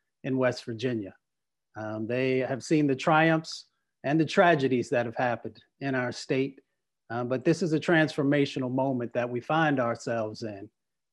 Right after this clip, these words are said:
where we are willing to honor justice and equity, that we can make real change happen.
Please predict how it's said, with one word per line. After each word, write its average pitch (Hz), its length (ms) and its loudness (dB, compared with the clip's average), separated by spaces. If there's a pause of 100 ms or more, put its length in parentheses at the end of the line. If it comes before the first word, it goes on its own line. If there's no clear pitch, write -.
(100)
where 147 280 4
we 160 160 4
are 156 80 6
willing 165 300 6
to 147 40 6
honor 160 300 4
justice 147 560 2
and 143 100 2
equity, 139 440 2
that 123 140 0
we 143 120 2
can 143 160 0
make 147 180 2
real 143 240 4
change 139 420 2
happen. 98 380 -8